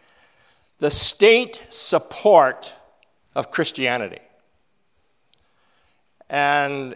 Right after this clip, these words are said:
it is moving from complete affirmation, probably at our founding, to now seen as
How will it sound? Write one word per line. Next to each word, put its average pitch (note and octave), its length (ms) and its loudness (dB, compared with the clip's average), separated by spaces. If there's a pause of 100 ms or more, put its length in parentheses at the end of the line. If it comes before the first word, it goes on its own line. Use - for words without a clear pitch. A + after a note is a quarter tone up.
it D3+ 220 0
is - 800 -2 (560)
moving F3 600 2
from C3+ 440 -2 (800)
complete F3+ 560 -4
affirmation, D3 1160 -2
probably C3+ 500 -4
at A2 80 -4
our G2+ 140 -4
founding, C#3 840 -4 (920)
to C3 160 -8
now C3+ 320 2
seen B2+ 480 -6
as A2+ 240 -8